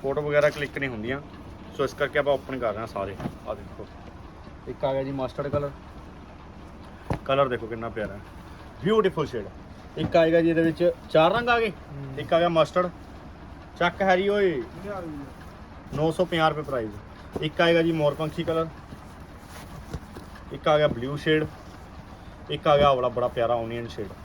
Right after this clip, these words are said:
Speaker 1: ਚਾਰ ਰੰਗ ਨੇ, ਚਾਰ ਰੰਗ ਸੋਹਣੇ ਨੇ, ਰਾਮਟੈਕਸ ਬ੍ਰਾਂਡ। ਆ ਲਓ,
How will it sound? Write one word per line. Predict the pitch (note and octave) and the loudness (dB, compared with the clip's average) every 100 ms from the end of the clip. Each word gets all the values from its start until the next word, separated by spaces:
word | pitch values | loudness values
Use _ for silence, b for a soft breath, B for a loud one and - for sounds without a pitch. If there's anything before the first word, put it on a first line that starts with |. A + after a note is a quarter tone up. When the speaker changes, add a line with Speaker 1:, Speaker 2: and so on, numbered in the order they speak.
| - - - - | -16 -16 -16 2
Speaker 1:
ਚਾਰ | F3+ F3 F3+ | 6 6 4
ਰੰਗ | F3+ | 0
ਨੇ, | F3+ F#3 | 0 2
ਚਾਰ | F3 D#3+ | 4 4
ਰੰਗ | D#3+ D#3+ | 4 0
ਸੋਹਣੇ | D#3+ C#3+ D3+ | -2 -2 0
ਨੇ, | D#3+ - - - C#3+ | -2 -6 -16 -2 6
ਰਾਮਟੈਕਸ | D#3+ D#3 E3 D3+ | 6 8 4 2
ਬ੍ਰਾਂਡ। | B2 A#2 G#2+ - | -2 -4 -4 2
ਆ | D3+ | 4
ਲਓ, | D#3+ | 4